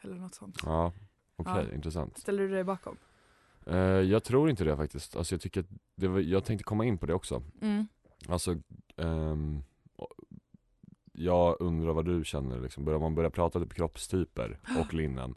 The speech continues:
Speaker 1: Mm.
Speaker 2: Är man ute på hal is då, eller är det relevant?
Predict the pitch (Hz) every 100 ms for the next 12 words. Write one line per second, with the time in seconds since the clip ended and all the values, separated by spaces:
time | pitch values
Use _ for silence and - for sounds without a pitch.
0 | _ 208 202 82 80 - 76 78 76 87
1 | 87 - 64 69 69 71 55 73 71 67
2 | 67 78 67 - -